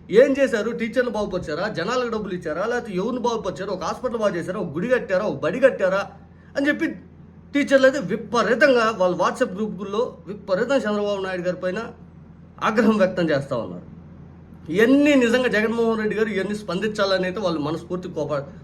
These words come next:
కోరుకుంటా ఉన్నారు. ఈ సమస్యలన్నీ పూర్తి స్థాయిలో మీరు ప్రభుత్వం దృష్టికి తీసుకెళ్ళి స్పందించండి, గట్టిగా మాట్లాడాలని చెప్పి కొంతమంది WhatsApp గ్రూపుల్లో అయితే టీచర్స్ని కూడా కోరుకున్నారు,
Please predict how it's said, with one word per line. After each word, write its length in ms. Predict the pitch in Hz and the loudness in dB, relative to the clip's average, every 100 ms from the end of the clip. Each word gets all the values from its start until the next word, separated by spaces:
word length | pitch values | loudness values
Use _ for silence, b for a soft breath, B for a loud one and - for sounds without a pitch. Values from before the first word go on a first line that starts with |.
| B | B
కోరుకుంటా 380 | 185 190 175 139 | -2 -2 -2 -2
ఉన్నారు. 300 | 123 101 92 - - B B B | -2 -4 -10 -16 -18 B B B
ఈ 140 | 208 | 0
సమస్యలన్నీ 680 | 208 175 262 269 269 233 233 | 2 4 4 6 4 4 0
పూర్తి 360 | - 226 226 226 | -2 -2 -2 -2
స్థాయిలో 260 | 220 220 | 0 2
మీరు 240 | 214 190 170 | 2 0 0
ప్రభుత్వం 500 | - 165 226 220 208 | -2 -4 -2 -4 -4
దృష్టికి 240 | - 180 | -4 -6
తీసుకెళ్ళి 440 | 175 180 170 160 143 | -6 -6 -6 -6 -6
స్పందించండి, 760 | - 139 214 - 196 175 147 147 | -4 0 0 0 0 -2 -2 -6
గట్టిగా 280 | 147 254 | 0 4
మాట్లాడాలని 680 | 233 185 180 175 165 160 151 | 4 2 -2 -2 -2 -2 -4
చెప్పి 160 | 143 139 | -6 -6
కొంతమంది 360 | 147 135 151 156 | -6 -4 -4 -4
WhatsApp 400 | 135 165 147 135 | -4 -4 -8 -6
గ్రూపుల్లో 340 | 147 139 139 | -8 -6 -6
అయితే 360 | 131 131 127 - B B | -6 -8 -10 -14 B B
టీచర్స్ని 400 | 214 196 175 175 | -8 -4 -4 -2
కూడా 120 | 175 | -2
కోరుకున్నారు, 520 | 135 123 104 98 85 | -4 -6 -8 -10 -10